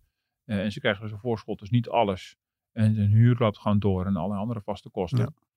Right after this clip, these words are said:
Speaker 1: Nee, maar dan wordt er achteraf wordt verrekend wat nou echt de omzetderving was. Ja.
Speaker 2: Maar denk je dat sommige ondernemers denken van, Ja goed, dan misschien kan ik beter gewoon, eh, toch de tent even nog wat langer gesloten houden, want ik kom er, eh,
Speaker 1: Ja.
Speaker 2: weet je, de, de, de,
Speaker 1: Nou,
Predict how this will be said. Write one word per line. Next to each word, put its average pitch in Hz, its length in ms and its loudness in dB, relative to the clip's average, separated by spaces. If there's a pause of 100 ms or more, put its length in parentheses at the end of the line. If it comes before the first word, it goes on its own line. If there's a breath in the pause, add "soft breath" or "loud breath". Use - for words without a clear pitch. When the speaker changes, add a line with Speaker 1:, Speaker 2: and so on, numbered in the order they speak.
(280)
Speaker 1:
Nee, 107 140 4
maar 123 80 8
dan 127 100 8
wordt 135 140 4
er 127 160 4
achteraf 127 400 2
wordt 156 140 -4
verrekend 131 320 2
wat 120 140 2
nou 110 160 2
echt 107 160 -6
de 92 60 -10
omzetderving 95 680 0
was. - 200 -20 (100)
Ja. - 140 -12 (260)
Speaker 2:
Maar 151 100 10
denk 156 160 10
je 139 60 6
dat 147 140 6
sommige 151 260 8
ondernemers 139 500 6
denken 135 280 4
van, 135 120 4
Ja 143 260 6
goed, - 340 2
dan 123 100 4
misschien 117 240 4
kan 107 120 2
ik - 60 -6
beter 110 260 2
gewoon, 131 260 6
eh, 143 80 8
toch 131 240 2
de 143 80 0
tent 139 240 4
even 143 240 4
nog 139 100 6
wat 135 100 4
langer 139 240 6
gesloten 151 380 4
houden, 117 300 4
want 131 180 4
ik 123 100 -2
kom 135 220 6
er, 117 240 2
eh, 120 300 0
Speaker 1:
Ja. 147 140 8
Speaker 2:
weet 127 120 4
je, 147 120 4
de, 147 260 4
de, 143 180 4
de, 135 100 4
Speaker 1:
Nou, 139 60 6